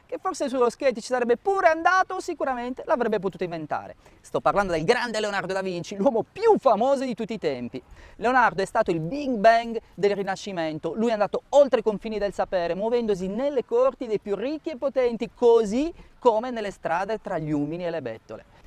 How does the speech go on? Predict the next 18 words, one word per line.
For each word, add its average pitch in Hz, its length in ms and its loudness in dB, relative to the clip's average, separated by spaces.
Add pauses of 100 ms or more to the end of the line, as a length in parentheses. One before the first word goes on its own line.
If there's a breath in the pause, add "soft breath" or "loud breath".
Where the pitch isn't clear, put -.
(320 loud breath)
Leonardo 240 340 4
nasce 202 280 0
in 190 60 -4
realtà 190 320 2
a 208 60 6
Vinci, 190 400 -4
in 202 160 -6
Toscana, 185 600 0
nel 165 140 -2
millequattrocentocinquantadue 180 1400 -2 (180 soft breath)
e 214 80 -6
stava 240 240 0
ancora 294 540 4
con 262 140 -4
il 240 120 -4
suo 311 240 -6
maestro 262 420 -2
Verrocchio 220 600 2